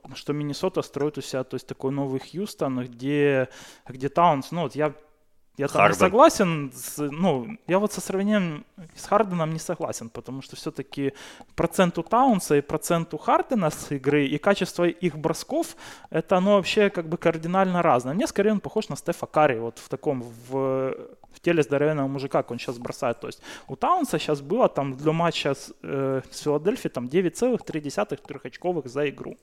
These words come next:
Speaker 1: Это, блин, офигеть как много. И они реально бросают. То есть вот эти, ш-, как раньше бросал Таунс, э, дальние двушки с, э, с пик-энд-попа, сейчас он бросает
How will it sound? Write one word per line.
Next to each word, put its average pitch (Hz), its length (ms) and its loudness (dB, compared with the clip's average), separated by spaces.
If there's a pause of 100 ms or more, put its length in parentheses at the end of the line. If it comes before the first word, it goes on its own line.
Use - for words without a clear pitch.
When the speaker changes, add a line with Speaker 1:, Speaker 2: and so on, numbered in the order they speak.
(560)
Speaker 1:
Это, 156 220 -2
блин, 131 560 -4 (120)
офигеть 147 380 -4
как - 160 -16
много. 135 300 -2
И 131 240 -4
они 160 240 4
реально 160 300 4
бросают. 135 400 -2
То 139 60 0
есть 127 140 -4
вот 160 120 -6
эти, 160 160 -2
ш-, - 240 -8 (200)
как - 220 -2
раньше 160 320 2
бросал 139 340 2
Таунс, 143 480 2
э, 135 140 -2 (320)
дальние 151 440 2
двушки 233 360 -6
с, - 160 -10
э, 160 320 2 (220)
с - 100 -18
пик-энд-попа, 156 640 2
сейчас - 320 0
он 180 100 -2
бросает 160 480 2